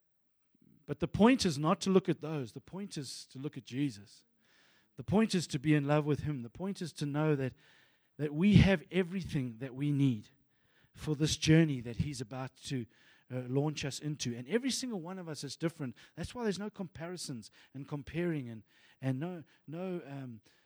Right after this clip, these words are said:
jealousy or, or covetousness in, in, in the, in the Bible in terms of, uh, the journey of God, because he will give you every single thing that you need. I love when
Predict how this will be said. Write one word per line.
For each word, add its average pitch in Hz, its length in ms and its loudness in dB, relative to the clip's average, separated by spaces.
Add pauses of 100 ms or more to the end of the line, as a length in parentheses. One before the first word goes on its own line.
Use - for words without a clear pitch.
(200)
jealousy 165 560 4
or, 123 220 -2
or 131 100 -8
covetousness 160 800 -6
in, 143 200 -10
in, 139 200 -10
in 139 160 -8
the, 127 180 -10
in 139 80 -10
the 127 100 -10 (240)
Bible 151 400 0
in 127 140 -8
terms 139 320 -10
of, 127 180 -12 (460)
uh, 123 160 -12
the 127 80 -12
journey 139 380 -4
of 107 120 -10
God, 131 360 -10 (480)
because 139 400 -6 (440)
he 220 220 8
will 214 140 8
give 180 200 4
you 185 180 -2
every 196 420 0
single 180 340 -2
thing 170 300 -4
that 143 280 -6
you 143 100 -4
need. 131 360 -10 (920)
I 143 100 -8
love 170 280 0
when 156 240 -2